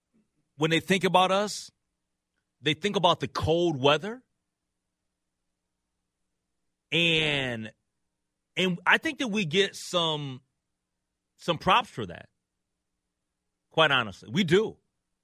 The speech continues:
Like, people are, "Oh, man, it's cold in Minnesota. You guys deal with, with below zero. Oh, man, it's, it," we get, like, a little love, right? Like, we're tough. Like, we're hardcore. Oh, y'all diehards. Man, y'all just live,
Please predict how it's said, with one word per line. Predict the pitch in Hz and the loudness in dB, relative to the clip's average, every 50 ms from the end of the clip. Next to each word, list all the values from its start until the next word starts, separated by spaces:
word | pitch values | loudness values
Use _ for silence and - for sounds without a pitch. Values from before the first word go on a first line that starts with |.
| _ _ _ _ _ | _ _ _ _ _
Like, | - 131 123 | -2 -2 0
people | - 196 185 185 127 | -2 -4 -4 -4 -2
are, | 101 | 0
"Oh, | 123 151 | 0 0
man, | 110 - 92 110 117 | 0 -2 -6 -6 -4
it's | 113 131 - | -4 -6 -6
cold | - - - 123 175 240 226 | -8 -4 -2 0 2 2 0
in | 143 | -2
Minnesota. | 104 90 85 80 - - 73 73 76 _ _ _ _ _ _ _ _ _ _ _ _ _ _ _ _ _ | -4 -8 -10 -12 -14 -16 -18 -20 -20 _ _ _ _ _ _ _ _ _ _ _ _ _ _ _ _ _
You | - 165 | -8 -4
guys | 185 233 185 147 107 | -2 -2 -2 -2 -4
deal | 95 104 131 123 113 | -4 -2 -2 -2 -2
with, | 107 104 98 90 | -2 -6 -6 -6
with | 101 110 101 87 | -6 -6 -6 -8
below | 90 - 95 101 156 220 208 | -12 -16 -8 -4 -4 -2 -2
zero. | 127 98 143 190 196 202 - - | -2 -2 -4 -4 -2 -4 -4 -4
Oh, | 151 208 190 - | -4 -4 -4 -6
man, | 92 131 147 - - | -8 -8 -8 -6 -4
it's, | 135 185 - - - _ | -2 -2 -2 -4 -8 _
it," | - 185 - - _ _ _ _ _ _ _ _ | -16 -16 -16 -16 _ _ _ _ _ _ _ _
we | 302 240 | -6 -2
get, | 233 277 262 254 | 0 0 0 2
like, | 254 254 247 | 0 -2 -2
a | 247 | -2
little | 262 254 269 269 269 285 | -2 0 0 2 4 4
love, | 302 330 320 269 170 87 90 | 6 6 6 4 4 2 2
right? | 123 156 226 339 339 - - _ _ _ _ _ _ _ _ _ _ _ _ _ _ | 2 2 2 2 -2 -6 -10 _ _ _ _ _ _ _ _ _ _ _ _ _ _
Like, | - 220 247 | -2 -2 0
we're | 208 302 247 | 0 -2 -2
tough. | - - - 320 311 202 | 2 4 4 4 4 2
Like, | 202 196 185 | -2 -4 -4
we're | 196 311 392 | -2 -2 0
hardcore. | - 233 247 269 302 - - 285 254 - | 2 2 4 4 2 0 -2 -4 -4 -2
Oh, | - 135 | -2 0
y'all | 110 117 - 254 | 0 0 0 0
diehards. | - - 101 151 254 349 233 - 87 82 - _ _ - _ _ _ _ _ _ _ _ _ _ _ _ _ _ _ _ _ _ | -2 -2 -2 0 0 -2 -2 -8 -12 -14 -16 _ _ -20 _ _ _ _ _ _ _ _ _ _ _ _ _ _ _ _ _ _
Man, | 113 139 127 | -12 -10 -8
y'all | 101 104 156 - 285 | -2 0 0 0 0
just | 196 131 98 123 | -2 -6 -2 0
live, | 156 175 | 0 0